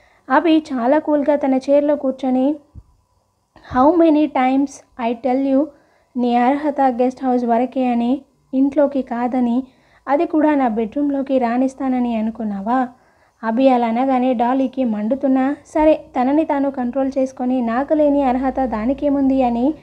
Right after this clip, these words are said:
పళ్ళు నూరుతూ అడిగింది. అభి తన రెండు చేతులని గడ్డం కింద పెట్టుకొని డాలీని అలానే చూస్తూ, "నందికి పందికి ఉన్నంత తేడా ఉంది." అభి అలా అనడంతో డాలీ ఈగో బాగా హర్ట్ అయి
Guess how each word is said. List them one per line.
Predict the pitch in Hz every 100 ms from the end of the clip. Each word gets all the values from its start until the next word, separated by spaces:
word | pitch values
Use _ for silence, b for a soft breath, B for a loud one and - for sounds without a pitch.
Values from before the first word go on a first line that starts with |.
| B B B B -
పళ్ళు | 285 320
నూరుతూ | 302 277 254 240
అడిగింది. | 247 233 226 226 214 - - -
అభి | 240 277
తన | 269 240 233
రెండు | 233 262
చేతులని | 285 269 269 247 247 233
గడ్డం | 220 269
కింద | 269 247 247
పెట్టుకొని | 240 254 240 240 240
డాలీని | 220 233 269 254
అలానే | 226 233 262 269 269
చూస్తూ, | 247 - 262 302 B B B B
"నందికి | 269 277 320 311 311
పందికి | 294 254 240 269 285
ఉన్నంత | 277 240 240 240
తేడా | 226 220 233 254
ఉంది." | 226 220 208 - - - -
అభి | 208 233
అలా | 262 240
అనడంతో | 233 240 247 247 247
డాలీ | 220 226 262
ఈగో | 262 240 269 277
బాగా | 247 214 214 247
హర్ట్ | 269 262 254 254
అయి | 254 302